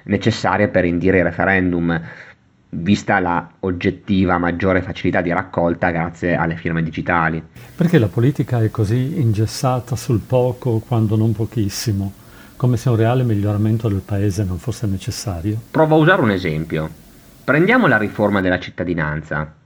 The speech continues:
Speaker 1: il referendum che ho personalmente sostenuto anche fondando il comitato per il sì a Parma. Siamo un paese in profondo declino demografico, con una carenza di giovani, di studenti, di lavoratori specializzati, di medici, di insegnanti,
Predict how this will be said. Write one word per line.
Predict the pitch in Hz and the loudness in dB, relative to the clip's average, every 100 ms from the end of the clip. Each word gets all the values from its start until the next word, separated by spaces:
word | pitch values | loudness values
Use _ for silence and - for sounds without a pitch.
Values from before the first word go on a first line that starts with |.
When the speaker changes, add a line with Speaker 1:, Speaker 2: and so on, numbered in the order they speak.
| - | 0
Speaker 1:
il | 107 | 2
referendum | 110 113 107 110 113 107 98 | 2 2 2 2 4 4 2
che | - 98 | 2 4
ho | 104 - - - | 4 2 -10 -4
personalmente | 95 107 98 98 107 110 | -2 0 0 2 0 -2
sostenuto | 95 - 90 95 117 113 | -8 -4 0 4 6 6
anche | 92 113 | 2 2
fondando | 95 90 90 98 92 | -2 0 0 2 0
il | |
comitato | 90 87 90 90 | -2 -2 0 -2
per | 80 85 | -2 -2
il | |
sì | 82 98 | 0 0
a | 87 | 2
Parma. | 90 82 82 82 - - - - _ _ | 0 0 -2 -4 -14 -18 -20 -20 _ _
Siamo | - - 107 | -6 -2 4
un | 113 113 | 4 4
paese | 135 139 175 156 165 156 - _ _ | 4 4 4 4 4 4 -2 _ _
in | 117 113 113 | 0 2 2
profondo | 120 - 135 139 131 | 0 2 4 6 6
declino | 107 - 110 107 | 4 2 2 2
demografico, | 92 90 82 78 - - 80 82 _ | 2 0 -2 -4 -8 -8 -10 -10 _
con | - 104 | -2 2
una | 110 | 2
carenza | 117 107 113 113 | 2 2 2 0
di | 98 87 | -2 -2
giovani, | 82 80 80 80 82 | -4 -4 -4 -4 -4
di | 95 | -2
studenti, | 110 - 95 82 78 78 80 82 | -2 -2 -2 -2 -2 -4 -2 0
di | 95 | 4
lavoratori | 107 110 110 110 120 110 | 4 4 2 2 2 2
specializzati, | 110 98 98 92 87 78 80 82 87 | 0 -2 -2 -2 -2 -2 -2 -4 -2
di | 110 | 2
medici, | 101 80 80 82 - 104 | 2 2 0 -2 -2 6
di | 117 | 6
insegnanti, | 107 - 98 90 82 80 80 82 82 | 6 4 0 2 0 -2 -4 -4 -6